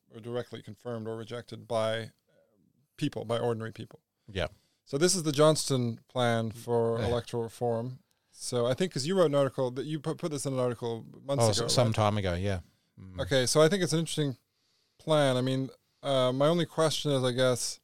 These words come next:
Speaker 1: so the intuitive thing there is, y-, you know, y-, the people who come, what is it, the people who come second or, or th-, the people who come second or whatever it is across the country in their electorates, the idea, the intuitive idea is that,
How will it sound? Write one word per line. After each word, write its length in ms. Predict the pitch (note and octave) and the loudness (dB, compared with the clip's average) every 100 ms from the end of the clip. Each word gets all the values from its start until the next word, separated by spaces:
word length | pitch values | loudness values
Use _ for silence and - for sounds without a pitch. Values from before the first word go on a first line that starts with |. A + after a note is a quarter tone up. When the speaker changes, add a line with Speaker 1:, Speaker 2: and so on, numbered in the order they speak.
| _ - - _ | _ -20 -20 _
Speaker 1:
so 320 | - D3 C#3 | -6 0 2
the 300 | C3 C3+ C3+ D3+ | 4 4 2 0
intuitive 460 | C#3+ F3+ F#3+ D#3 | -4 0 2 2
thing 260 | - D#3 D3 | 0 -2 0
there 380 | C#3+ C#3+ C#3 C3 | 2 4 4 4
is, 580 | B2+ B2 A#2+ A#2+ - - C3 | 0 0 0 -2 -4 -8 -12
y-, 140 | C3 | -12
you 120 | - B2+ | -8 -6
know, 160 | A#2+ | -4
y-, 100 | A#2+ - - _ _ | -4 -8 -18 _ _
the 100 | - C3 | -10 -6
people 380 | D#3 E3+ D#3+ | -4 0 2
who 120 | C3+ C#3 | 2 0
come, 480 | D3 C#3 C3+ C3 | 2 2 2 -2
what 120 | C#3 C#3 | -2 -2
is 60 | |
it, 60 | B2 | -2
the 60 | |
people 220 | - D3 C#3+ | -4 -2 -2
who 80 | |
come 580 | C3 C3+ B2+ B2 B2 A#2+ - _ _ | -2 0 0 0 -4 -8 -14 _ _
second 400 | - D3+ C3 C3 | -4 0 0 -2
or, 180 | B2+ B2+ - | -2 -6 -6
or 160 | C3 A#2 | -4 -4
th-, 300 | - - A2+ | -8 -16 -14
the 120 | C3+ | -8
people 160 | G3+ F3+ | -4 -2
who 40 | D#3 | 0
come 160 | D3 | 0
second 440 | - C#3+ - C3 B2+ | 2 2 2 0 0
or 120 | A#2+ | 0
whatever 320 | B2 B2 A#2+ | 0 0 -2
it 60 | A#2 | -6
is 220 | A2+ - _ _ _ | -8 -10 _ _ _
across 300 | B2+ C3+ B2+ | -4 2 2
the 80 | - | 0
country 320 | C3 B2 B2+ | -2 -2 -2
in 60 | A#2+ | -2
their 80 | A#2 | 0
electorates, 480 | A#2 A2+ A#2+ A#2+ - | 2 0 -4 -8 -2
the 100 | B2 | -2
idea, 240 | A#2 B2+ | 0 -2
the 80 | C3 | -4
intuitive 320 | A#2 D3+ C3+ | -2 0 2
idea 300 | B2+ A#2+ A#2+ | 2 2 0
is 160 | A#2 G#2 | 0 -2
that, 200 | A#2 | -4